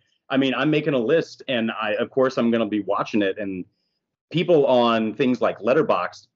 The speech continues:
actually do the painstaking task of making, like, a list of all the films that are featured in the docs, and people are like, "Here's a list, like, you know, start your binge." So, I mean, it's, so, I mean, it's, it's very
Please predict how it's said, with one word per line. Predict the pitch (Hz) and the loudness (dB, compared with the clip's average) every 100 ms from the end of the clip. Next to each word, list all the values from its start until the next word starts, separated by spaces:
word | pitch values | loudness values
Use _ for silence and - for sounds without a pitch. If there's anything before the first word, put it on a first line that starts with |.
| _ _ _ _ | _ _ _ _
actually | 127 139 - 135 117 120 123 | -4 -4 -2 0 0 -4 -8
do | - 143 | 0 2
the | 156 | 2
painstaking | - 127 123 - 110 104 92 | -2 -2 -2 0 -2 -2 -8
task | 123 123 135 101 - - | -6 -4 -4 -6 -8 -4
of | 110 98 | -2 -2
making, | 107 135 170 107 90 82 82 - _ _ _ | 0 0 -2 -4 -4 -6 -10 -14 _ _ _
like, | 113 107 | -2 -2
a | |
list | 107 110 127 - | -2 0 -2 -2
of | 113 | -2
all | 110 117 | 0 2
the | 123 123 | 2 0
films | 120 123 120 113 | 0 2 2 0
that | 90 | -2
are | |
featured | 87 135 165 113 95 | -4 -8 -4 -2 -2
in | 90 | -2
the | |
docs, | 80 117 127 82 - | -2 0 0 -2 -6
and | 101 | -4
people | 107 101 - | -4 -6 -4
are | 104 101 | 0 2
like, | 98 110 - _ _ _ _ _ - | 2 -2 -10 _ _ _ _ _ -10
"Here's | 131 139 | -2 0
a | 123 | 0
list, | 104 139 101 - - - | 0 0 0 -6 -20 -6
like, | 117 92 - | -4 -4 -4
you | 123 | -2
know, | 95 82 - - | -2 -4 -10 -6
start | - 110 | -2 -2
your | 98 | -2
binge." | 110 113 147 - - _ _ _ - 135 147 | -2 -4 -6 -16 -20 _ _ _ -6 -2 0
So, | 117 - - 311 | 2 2 2 -2
I | 120 | -2
mean, | 240 - | -4 -2
it's, | 160 165 | -4 -6
so, | 262 190 | 0 2
I | |
mean, | 190 180 | 4 0
it's, | 170 - - | -2 -8 -10
it's | - 165 | -4 -4
very | 113 131 226 233 147 113 | -2 -2 -2 0 0 0